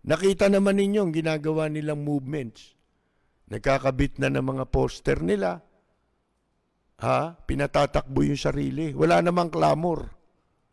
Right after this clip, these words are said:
Ha? Wala namang clamor eh. Walang public clamor. Ang merong public clamor yan, sina Vice President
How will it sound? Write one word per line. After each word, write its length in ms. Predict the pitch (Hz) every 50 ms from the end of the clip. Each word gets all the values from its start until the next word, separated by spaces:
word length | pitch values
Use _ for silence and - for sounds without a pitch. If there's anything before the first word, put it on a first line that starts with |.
| _ _ _ _ _ _ _ _ _ _ _ _ -
Ha? 240 | 104 113 113 127 139 135 - _ _ _ _ _ _ _ _ _ _ _ _ _ _ _ _ _ _
Wala 160 | - 165 208 240
namang 320 | 240 247 254 262 254 240 -
clamor 440 | 233 220 208 208 208 214 233 233 202
eh. 120 | 165 143 139
Walang 360 | 143 160 190 196 190 180 -
public 480 | 185 185 175 156 151 170 190 185 -
clamor. 560 | - 175 160 143 143 143 151 170 170 - 156 143 - - - _ _ _ _ _ _ _ _ _ _ _ _ _ _ _ _ _ _ _ _ _ _ _ _ _ _ _ _ _ _ _ - 165
Ang 60 | 196 220
merong 300 | 233 240 240 254 240 208 -
public 420 | 220 214 208 185 185 208 214 -
clamor 400 | - 202 196 190 185 190 214 202 180
yan, 240 | 190 196 190 160 131
sina 420 | - - 160 151 151 151 147 135 127 _ _ _ _ _ _ _ _
Vice 380 | - 131 156 160 151 - - -
President 680 | - 165 165 160 143 - 160 156 147 151 156 156 147